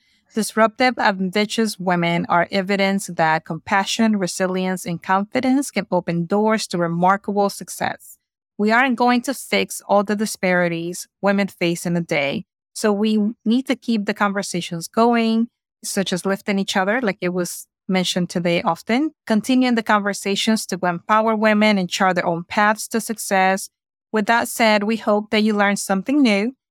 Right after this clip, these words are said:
and that you came away with something of value on this topic. So just a reminder, you can follow our guest, Michelle Stockman, on LinkedIn, Instagram, Facebook, and some others. Do you wanna share your handle, Michelle?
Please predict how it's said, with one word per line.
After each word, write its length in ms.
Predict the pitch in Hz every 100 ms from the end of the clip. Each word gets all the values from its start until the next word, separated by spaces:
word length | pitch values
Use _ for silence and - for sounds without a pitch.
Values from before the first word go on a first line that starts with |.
| _
and 140 | - 196
that 60 |
you 120 | 196 202
came 240 | 240 226
away 240 | 220 214
with 180 | 208 190
something 460 | - 208 196 185 190
of 120 | 165
value 440 | 190 196 208 214
on 160 | 208 180
this 200 | 180 180
topic. 500 | - 190 - - -
So 180 | - 175
just 220 | 190 -
a 60 | 196
reminder, 440 | 220 233 226 233
you 160 | 208 180
can 160 | 185
follow 340 | - 208 214 233
our 140 | 233
guest, 480 | 214 175 180 196 - _ _ -
Michelle 320 | 202 - 190
Stockman, 680 | - 214 214 - 226 226 247
on 400 | 220 185 180 180
LinkedIn, 580 | 175 175 208 247 302 330 _ _ _ -
Instagram, 720 | 240 233 262 240 233 226 233 240 _
Facebook, 580 | 233 226 214 226 226 220 - _ -
and 140 | 180
some 300 | - 202 196 -
others. 460 | 185 240 311 - - _ _ _ _ -
Do 80 |
you 100 | 226
wanna 180 | 233 220
share 200 | 214 233
your 340 | 226 220 214 208
handle, 480 | - 233 247 254 262 _ _ _
Michelle? 320 | - 240 269